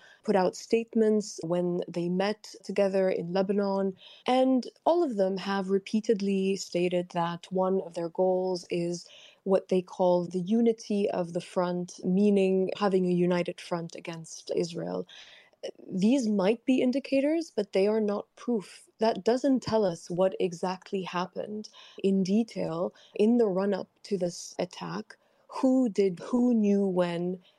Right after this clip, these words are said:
and how involved every party is. And so we just caution before jumping to conclusions, while also keeping an open mind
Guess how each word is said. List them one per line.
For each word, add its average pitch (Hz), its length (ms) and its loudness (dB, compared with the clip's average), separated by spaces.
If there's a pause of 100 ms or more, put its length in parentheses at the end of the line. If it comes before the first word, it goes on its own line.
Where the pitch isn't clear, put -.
(100)
and 202 120 2
how 220 300 2
involved 190 640 0
every 185 600 -2
party 185 380 0
is. - 320 -8
And 170 180 -8
so 180 360 0 (320)
we 202 60 -4
just - 280 -4
caution 190 760 2
before 180 460 0
jumping 175 640 0 (360)
to 202 200 -2
conclusions, 196 920 -2 (180)
while 254 300 4
also - 400 -2
keeping 220 360 0
an 190 160 0
open 196 360 0
mind 180 500 -4